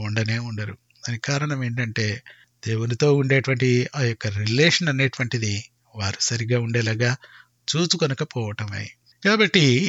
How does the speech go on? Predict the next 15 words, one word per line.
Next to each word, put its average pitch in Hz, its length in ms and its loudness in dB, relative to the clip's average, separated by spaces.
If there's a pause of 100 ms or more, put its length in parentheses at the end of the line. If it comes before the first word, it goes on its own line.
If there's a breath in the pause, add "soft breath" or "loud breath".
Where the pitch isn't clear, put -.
(140)
ఈ 196 60 4
దినమందు 196 460 4 (560)
మన 104 140 -2 (220)
దినములను 190 640 4
లెక్కించుకొనున్నట్లుగా 151 1300 2
మనము 113 340 -6 (400)
దేవుని 131 340 4
యొక్క 127 160 0
సన్నిధిలోనికి 147 720 0
వెళ్లి 110 360 2 (440)
మోకరించి 156 540 0
ప్రార్థన 117 500 -2 (120)
చేసేటువంటి 117 500 -4
సమయము 107 500 -4 (300)
ఆసన్నమైనది. 110 800 -4